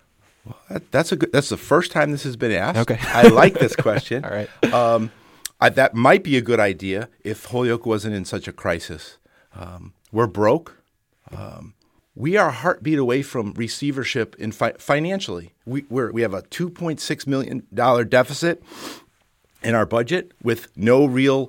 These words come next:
Speaker 1: plan to fix that. And because of Proposition two and a half,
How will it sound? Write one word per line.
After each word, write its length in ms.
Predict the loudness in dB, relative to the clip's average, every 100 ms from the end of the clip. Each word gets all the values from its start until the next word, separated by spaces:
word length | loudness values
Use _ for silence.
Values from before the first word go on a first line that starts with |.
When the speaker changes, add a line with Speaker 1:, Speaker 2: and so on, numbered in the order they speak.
| -10
Speaker 1:
plan 380 | -8 -2 0 -2
to 180 | -4 -8
fix 360 | -2 -2 -2
that. 320 | 0 0 0 -6 -20 -20 _ _
And 400 | -4 0 0 -2 -8 _ -4
because 340 | 0 0 0
of 260 | 0 -4 -4
Proposition 560 | -2 -2 -4 -10 -10
two 200 | -8 -6
and 80 | -4
a 20 |
half, 360 | -4 -4 -4